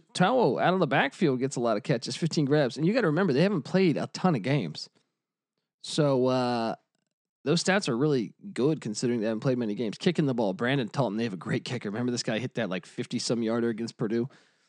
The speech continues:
Twenty-six of twenty-seven on extra points, fifteen of seventeen on field goals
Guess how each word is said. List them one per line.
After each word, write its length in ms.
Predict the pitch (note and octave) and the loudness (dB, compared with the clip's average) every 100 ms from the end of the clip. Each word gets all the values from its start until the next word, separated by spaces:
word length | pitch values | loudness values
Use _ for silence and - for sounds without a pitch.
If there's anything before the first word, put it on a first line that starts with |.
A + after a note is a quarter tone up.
| _ | _
Twenty-six 560 | - F3+ F3+ D3+ F3+ D#3+ | -4 0 2 2 2 0
of 80 | - | 0
twenty-seven 540 | - D3+ B2+ C#3+ C3 | 0 2 2 2 2
on 100 | B2 | 0
extra 240 | B2 - A#2+ | -2 -6 -6
points, 380 | C3 A#2+ - - _ _ _ _ | -4 -4 -6 -12 _ _ _ _
fifteen 540 | - G3+ F#3+ - C4 | -2 0 0 0 2
of 140 | F3 - | 2 2
seventeen 580 | - E3+ E3+ D3 D#3 | 2 4 2 2 0
on 140 | B2 A2 | 0 -4
field 340 | - C#3 C3+ | 0 2 2
goals 360 | A2 D#2+ C#2+ | 2 -2 -2